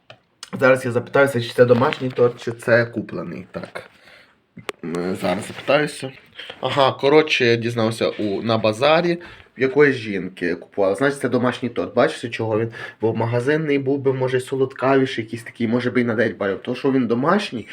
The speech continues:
що жінка випекла, тому так вийшло, що така оцінка. Ну що ж, друзі, будемо прощатися. На цьому все. <clears throat> Ось такий був торт.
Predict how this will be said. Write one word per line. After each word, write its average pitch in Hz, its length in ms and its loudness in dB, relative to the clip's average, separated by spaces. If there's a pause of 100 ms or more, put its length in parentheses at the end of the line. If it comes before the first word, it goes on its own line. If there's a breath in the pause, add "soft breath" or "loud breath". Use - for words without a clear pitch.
(300 loud breath)
що - 140 -8
жінка 104 360 -4
випекла, 95 800 -2
тому 139 280 -4
так 127 260 -4
вийшло, 147 300 0
що - 160 -10
така 123 280 -4
оцінка. 92 460 -8 (380 loud breath)
Ну 214 100 0
що 240 180 6
ж, 190 80 -2
друзі, 196 420 6
будемо 135 400 2
прощатися. 120 460 -6
На 123 100 -4
цьому 143 240 0
все. 120 220 -4
<clears throat> 185 460 4
Ось 143 80 -6
такий 147 260 -2
був 110 200 -8
торт. 190 260 4